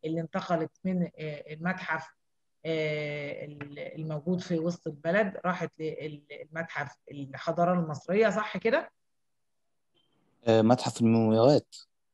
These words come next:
Speaker 1: لا، مش المومياوات، مش مومياوات، لا. راح إلى متحف اللي هو اللي في مسترد،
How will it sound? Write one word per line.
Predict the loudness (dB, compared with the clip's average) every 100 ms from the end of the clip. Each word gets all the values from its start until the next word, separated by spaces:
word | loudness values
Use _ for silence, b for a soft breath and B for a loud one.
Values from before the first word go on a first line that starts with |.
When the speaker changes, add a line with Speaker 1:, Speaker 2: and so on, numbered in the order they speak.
| _ _ _ _ _ 0
Speaker 1:
لا، | 0 0 -6
مش | -4 0
المومياوات، | 0 2 2 0 0 -4
مش | -6 -6
مومياوات، | -6 -4 -2 2 4 4 0 -4
لا. | -6 -10 _ _ _ _ _
راح | 0 2 2 0
إلى | -2 0 0
متحف | 0 0 2 0 2
اللي | 0
هو | 4 4
اللي | 4 0
في | -2
مسترد، | -4 -4 -2 0 0 -2